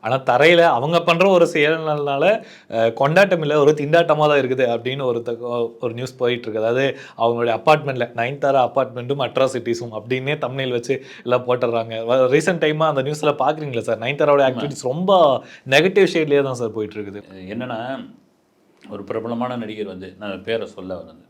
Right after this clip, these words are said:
Speaker 2: அவர் வந்து கோடம்பாக்கம் ட்ரஸ்ட்புரத்துல இருந்தார். அப்போ நான் சொல்றது இருபத்தஞ்சு வருஷத்துக்கு முன்னாடி. அப்போ ட்ரஸ்ட்புரம் இவ்வளோ பரபரப்பான ஒரு விஷயமே கிடையாது வந்து.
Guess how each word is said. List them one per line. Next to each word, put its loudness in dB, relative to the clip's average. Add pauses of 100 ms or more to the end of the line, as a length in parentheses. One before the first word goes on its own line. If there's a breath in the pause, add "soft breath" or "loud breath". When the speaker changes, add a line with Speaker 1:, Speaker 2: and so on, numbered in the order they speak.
Speaker 2:
அவர் -12
வந்து -8
கோடம்பாக்கம் -6
ட்ரஸ்ட்புரத்துல -10
இருந்தார். -12 (100)
அப்போ -6
நான் -6
சொல்றது -12
இருபத்தஞ்சு -6
வருஷத்துக்கு -14
முன்னாடி. -14 (320 soft breath)
அப்போ 0
ட்ரஸ்ட்புரம் -4
இவ்வளோ -4
பரபரப்பான -4
ஒரு -6
விஷயமே -14
கிடையாது -12
வந்து. -14